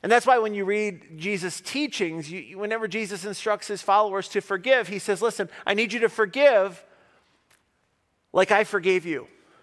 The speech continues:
Like, I went first, I gave you a model. And I didn't, I'm not asking you to do something I haven't done. So forgive as I've forgiven you." And, and when he instructs his followers to love, he says,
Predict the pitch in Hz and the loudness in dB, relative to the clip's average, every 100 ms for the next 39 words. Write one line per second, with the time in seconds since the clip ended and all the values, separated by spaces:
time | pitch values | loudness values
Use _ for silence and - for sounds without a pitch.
0 | _ _ _ _ _ _ _ _ 156 - | _ _ _ _ _ _ _ _ -2 2
1 | 220 240 190 220 202 - 185 165 196 180 | 2 2 0 0 0 0 -2 2 2 0
2 | 208 185 175 165 175 143 131 123 _ _ | -2 0 2 2 2 -2 -6 -14 _ _
3 | _ _ - 165 196 220 214 185 208 233 | _ _ -2 2 2 0 -2 0 2 2
4 | 226 - 208 196 185 196 196 135 185 180 | 0 -4 -8 -6 -6 -4 -4 0 0 0
5 | 180 180 165 180 175 127 127 - 185 190 | -2 -4 -4 -4 -4 -6 -14 -12 -8 -4
6 | 175 208 190 170 185 - - _ _ _ | 0 -2 0 0 -2 -4 -18 _ _ _
7 | - 165 160 165 180 233 180 175 185 202 | -14 -8 -6 -6 -6 -4 -4 -4 -4 -4
8 | 202 - 185 - 180 185 180 185 - 185 | -4 -4 -4 -6 -2 0 2 0 -4 0
9 | 214 220 185 170 190 | 2 2 -2 -6 -6